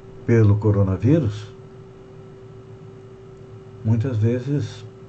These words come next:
preocupados, com medo de sermos contaminados, nós cogitamos o suicídio. É.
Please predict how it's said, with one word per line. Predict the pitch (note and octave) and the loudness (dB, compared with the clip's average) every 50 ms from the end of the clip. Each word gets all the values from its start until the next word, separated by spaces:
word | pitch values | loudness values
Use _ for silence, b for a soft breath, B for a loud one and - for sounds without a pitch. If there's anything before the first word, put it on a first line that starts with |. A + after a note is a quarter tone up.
| - - - | -20 -10 -4
preocupados, | A#2 A#2 A2+ G#2 G#2+ G2+ G#2 - A#2 B2 A2 F#2 - - - - - - - - - - - - - - - - - - - - - - - - - - - - | -2 -2 -2 0 -2 -4 -4 -4 -4 -4 -4 -6 -8 -8 -14 -18 -20 -20 -20 -20 -20 -20 -20 -20 -20 -20 -20 -20 -20 -20 -20 -20 -20 -20 -20 -20 -20 -20 -20 -10
com | - G#2+ G2+ F#2 | -2 -2 0 0
medo | F#2+ G2 G#2+ G#2 G#2 G#2 G#2 | 2 4 6 6 6 6 2
de | G2 G2 F2+ | 0 0 -2
sermos | - - - G2+ F#2 F2 F2 - - | -6 -4 -2 -2 -2 -2 -6 -10 -10
contaminados, | - G#2 F#2 E2 - G2 F2+ G2 G2 F#2 F#2 G2+ A#2 G#2+ D3 D3 C3+ B2 - - - - - | -8 -8 -8 -6 -6 -4 -2 -2 -2 -2 -2 -2 -4 -4 -4 -6 -6 -6 -10 -14 -16 -8 -2
nós | G#2+ G#2 G#2 G#2 G#2+ G#2+ G#2 - - - - - - - - - - - - - - - - - | 0 2 4 4 4 2 0 -4 -8 -14 -18 -20 -20 -20 -20 -20 -20 -20 -20 -20 -20 -20 -6 -2
cogitamos | D3+ F3 F#3 C#3 C3 A#2+ G#2+ - A2+ G#2+ G2+ G#2 - - - - - - - - - B B B B B B B B B B B B - - | 0 0 0 0 -2 -4 -4 0 2 2 2 2 -2 -8 -14 -18 -20 -20 -20 -20 -20 B B B B B B B B B B B B -12 -10
o | A2 | -10
suicídio. | G#2 - A2 G#2 G2+ - - A2 G#2 G#2 - - - - - - - - - - - - - - - - - - - - - - - - - - - - - - - - - - - - - - - - - - | -6 0 0 2 2 0 -2 -6 -8 -8 -8 -12 -16 -18 -20 -20 -20 -20 -20 -20 -20 -20 -20 -20 -20 -20 -20 -20 -20 -20 -20 -20 -20 -20 -20 -20 -20 -20 -20 -20 -20 -20 -20 -20 -20 -20 -20 -20 -20 -20 -18 -12
É. | - - D#2 D2 C#2+ | -10 -8 -8 -8 -10